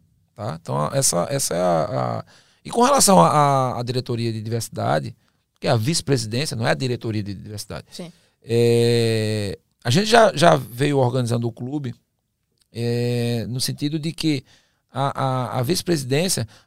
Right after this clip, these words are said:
Speaker 1: possa fazer parcerias com empre-, empresas, empresas,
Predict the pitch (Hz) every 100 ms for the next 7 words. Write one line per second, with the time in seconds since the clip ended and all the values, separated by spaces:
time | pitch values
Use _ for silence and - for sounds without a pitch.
0 | _ - 214 269 233 180 160 - 202 196
1 | 202 139 135 135 - 160 - 120 127 127
2 | 131 131 110 - 127 117 120 117 117 113
3 | 110 104 107 -